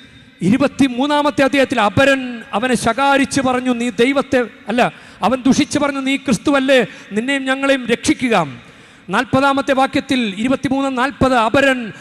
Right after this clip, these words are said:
അവനെ ശകാരിച്ച് പറഞ്ഞു, "നീ ദൈവത്തെ ഭയപ്പെടുന്നില്ലേ? നീയും അതേ ശിക്ഷാവിധിയിൽ തന്നെയാണല്ലോ. നമ്മുടെ ശിക്ഷാവിധി ന്യായമാണ്, നമ്മുടെ പ്രവൃത്തികൾക്ക് തക്ക പ്രതിഫലം നമുക്ക് ലഭിച്ചിരിക്കുന്നു, ഇവനൊരു തെറ്റും ചെയ്തിട്ടില്ല."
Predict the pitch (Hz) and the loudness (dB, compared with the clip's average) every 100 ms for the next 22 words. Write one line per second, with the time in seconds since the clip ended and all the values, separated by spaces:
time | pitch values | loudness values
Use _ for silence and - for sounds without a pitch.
0 | - 202 254 247 240 247 285 277 - 277 | -8 -4 -2 -2 -2 0 2 0 0 0
1 | 269 269 269 202 - - 254 208 240 302 | 0 2 2 0 -4 -8 -6 0 2 2
2 | 302 294 294 226 285 302 285 285 277 269 | 0 2 0 2 0 2 -2 -2 -2 2
3 | 262 233 151 - - 190 269 294 294 285 | 2 2 -4 -18 -10 -4 -2 -2 0 0
4 | 277 285 - 311 294 294 294 294 277 294 | 0 -4 -2 -2 0 0 0 -2 -2 0
5 | 262 285 277 269 247 214 - - - 214 | 0 0 2 4 4 2 -6 -20 -8 -6
6 | 254 262 262 - 285 277 277 294 262 269 | -2 -2 -2 0 0 2 2 0 2 2
7 | 302 294 285 277 262 220 - - 214 247 | 4 2 2 2 0 -2 -10 -12 -8 -4
8 | 262 254 277 302 - 294 285 294 277 277 | -4 -2 0 0 2 0 0 0 -2 -2
9 | - 302 294 311 262 302 294 285 277 277 | -2 -2 0 0 2 2 0 -4 -2 -2
10 | 277 - 294 277 277 262 247 185 - - | -2 0 -2 0 -2 2 2 0 -8 -4
11 | 247 269 269 277 262 311 285 269 269 247 | -2 0 0 0 0 -2 0 0 0 -4
12 | 247 240 | -6 -6